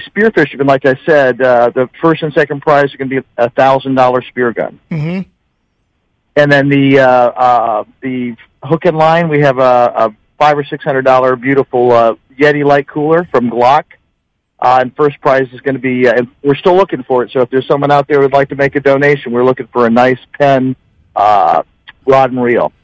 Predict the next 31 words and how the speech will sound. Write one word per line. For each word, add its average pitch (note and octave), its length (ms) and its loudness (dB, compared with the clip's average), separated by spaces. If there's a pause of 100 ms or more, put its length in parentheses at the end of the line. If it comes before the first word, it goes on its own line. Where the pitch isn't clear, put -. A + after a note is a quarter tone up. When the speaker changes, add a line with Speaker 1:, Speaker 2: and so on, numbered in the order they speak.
(200)
Speaker 1:
So A#2 100 0
if G#2+ 120 -2
you A2+ 80 -4
know D3 180 2
somebody D3 520 0
or A#2+ 200 2
if A2 100 -6
someone C3 220 -2
would C3 80 2
like B2+ 120 0
to A#2+ 60 -20
donate B2+ 420 0
one, A2 220 -2
if A#2 160 -2
not, B2 220 0
we're B2 120 -2
gonna B2 180 0
have A#2 180 0
to, A2 320 0
to, G#2 200 -2 (120)
to, A2 360 -6
uh, G#2 160 -2 (320)
purchase D3 360 -2
it B2+ 100 2
out A#2+ 200 2
of A2 120 -6
the, A2+ 280 -6
some B2 100 -2
of A2+ 80 0
the G#2+ 40 -8
proceeds. G2 520 -4